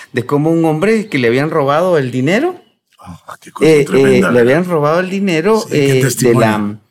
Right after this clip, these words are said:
Speaker 1: de la planilla. Y, y cuenta ella.
Speaker 2: Eh, era el fin de mes,
Speaker 1: Sí.
Speaker 2: ¿te acuerdas? Sí, es un testimonio lindo.
Speaker 1: Es
Speaker 2: Era fin de
Speaker 1: maravilloso
Speaker 2: mes,
Speaker 1: eso.
Speaker 2: el señor tenía su fábrica o su empresa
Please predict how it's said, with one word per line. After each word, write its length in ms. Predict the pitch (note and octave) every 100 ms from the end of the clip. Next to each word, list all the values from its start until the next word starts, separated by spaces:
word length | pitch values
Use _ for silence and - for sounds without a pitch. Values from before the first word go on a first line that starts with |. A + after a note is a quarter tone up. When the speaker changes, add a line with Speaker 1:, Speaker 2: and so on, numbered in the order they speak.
| _ _
Speaker 1:
de 220 | - A#2 A2+
la 200 | A2 G#2+
planilla. 440 | B2 C#3 A3 G4 - - _ _ _ _ -
Y, 540 | C#3+ C3+ C3 B2 A#2+
y 220 | - A#2 G#2
cuenta 420 | C#3 D3 F#3 E3
ella. 460 | F3 A#3+ F4 A3+ F#3
Speaker 2:
Eh, 60 |
era 240 | F#3 G3 F3+
el 260 | E3 F#3
fin 180 | D3+ F#3+
de 100 | F#3+
mes, 240 | F3 F#3+ D#3
Speaker 1:
Sí. 160 | D#3+
Speaker 2:
¿te 60 | A#3
acuerdas? 340 | A#3+ E3 B2
Sí, 160 | A#2+ - - -
es 160 | - C#3+
un 120 | D3
testimonio 440 | C#3+ C3 B2+ C3+ A#2+
lindo. 340 | A#2+ A#2 A2+
Speaker 1:
Es 60 | D3+
Speaker 2:
Era 100 | F#3
fin 80 |
de 60 | E3+
Speaker 1:
maravilloso 300 | G3+ G#3 G3+
Speaker 2:
mes, 240 | F#3+ F#3
Speaker 1:
eso. 240 | A3 - - _
Speaker 2:
el 80 | -
señor 260 | B2+ C3 D#3
tenía 300 | D3 D3+ D3
su 160 | C3
fábrica 500 | - B2+ D#3+ D3 B2
o 60 | G#2
su 300 | G2 F#2+ F#2 -
empresa 600 | G3 - E3+ D#3 F#3 -